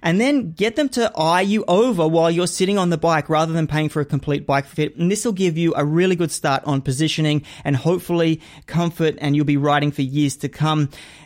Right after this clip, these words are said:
And maybe when you upgrade, you'll buy a bike from this shop, and that's why they're gonna help you. But definitely good luck and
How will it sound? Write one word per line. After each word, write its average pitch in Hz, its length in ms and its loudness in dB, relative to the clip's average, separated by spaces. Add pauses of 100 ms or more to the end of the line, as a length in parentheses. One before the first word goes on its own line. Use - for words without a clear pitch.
(100)
And 151 320 0
maybe 214 320 2
when 185 160 0
you 160 100 2
upgrade, 151 360 0
you'll 151 140 2
buy 147 200 2
a 135 60 0
bike 135 280 0
from 135 320 -2
this 139 140 -2
shop, 131 340 -2
and 135 140 0
that's 135 160 -4
why 135 140 0
they're 127 120 -2
gonna 127 160 -2
help 135 280 -2
you. 127 100 2
But 147 160 -2
definitely 175 380 0
good 175 240 2
luck 160 280 0
and 165 380 0